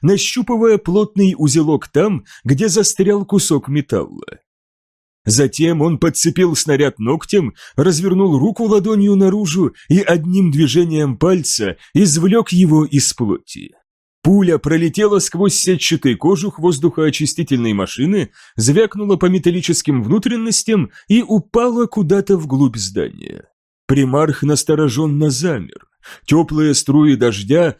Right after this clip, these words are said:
смешивались с теплой кровью. Ничего, никто не услышал или не обратил внимания. Страх удерживал многих людей от поисков источника странного шума. Раньше они боялись бандитов,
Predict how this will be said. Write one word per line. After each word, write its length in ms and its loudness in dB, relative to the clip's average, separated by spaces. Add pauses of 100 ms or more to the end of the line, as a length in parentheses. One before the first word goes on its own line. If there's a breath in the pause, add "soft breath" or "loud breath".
(120)
смешивались 880 2
с 140 -6
теплой 500 0
кровью. 720 -10 (280 loud breath)
Ничего, 760 0 (180)
никто 540 2
не 100 -2
услышал 800 -2
или 240 2
не 140 -2
обратил 520 -2
внимания. 720 -10 (280 loud breath)
Страх 640 0
удерживал 640 2
многих 400 0
людей 500 0 (140 soft breath)
от 200 -2
поисков 520 -2
источника 720 -2
странного 640 -2
шума. 580 -10 (320)
Раньше 800 0
они 280 0
боялись 600 0
бандитов, 880 -6